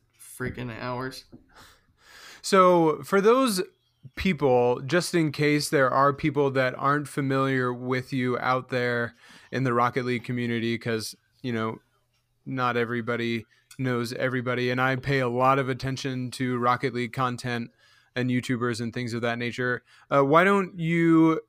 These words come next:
Speaker 2: give people a little bit of a background on yourself, just so we have some good context for the conversation as well?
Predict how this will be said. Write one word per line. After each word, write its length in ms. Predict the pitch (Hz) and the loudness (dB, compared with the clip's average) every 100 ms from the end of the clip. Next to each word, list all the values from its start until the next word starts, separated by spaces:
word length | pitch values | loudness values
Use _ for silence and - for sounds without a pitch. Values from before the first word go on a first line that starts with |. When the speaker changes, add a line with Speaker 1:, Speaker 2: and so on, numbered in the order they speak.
| 139 | 0
Speaker 2:
give 380 | 156 156 139 - | 2 2 0 -2
people 480 | 160 139 143 139 139 | -2 2 4 4 2
a 40 | |
little 260 | 135 139 139 | 2 2 2
bit 160 | 135 131 | 2 0
of 80 | |
a 80 | 123 | -2
background 520 | 117 131 127 135 127 | 0 0 0 -2 0
on 160 | 120 120 | -2 -2
yourself, 540 | 120 117 131 120 123 131 | -4 -2 0 0 0 -4
just 220 | 127 123 | -6 -2
so 100 | 131 | -2
we 160 | 123 120 | -2 -2
have 220 | 120 113 | -2 -4
some 180 | 120 117 | -8 -6
good 320 | 120 113 _ | -6 -8 _
context 600 | - 117 113 113 110 - | -4 -4 -4 -6 -6 -8
for 100 | 120 | -8
the 100 | 113 | -6
conversation 640 | 120 117 110 110 110 107 | -6 -4 -4 -6 -6 -10
as 140 | 104 98 | -14 -4
well? 280 | 107 - | -4 -4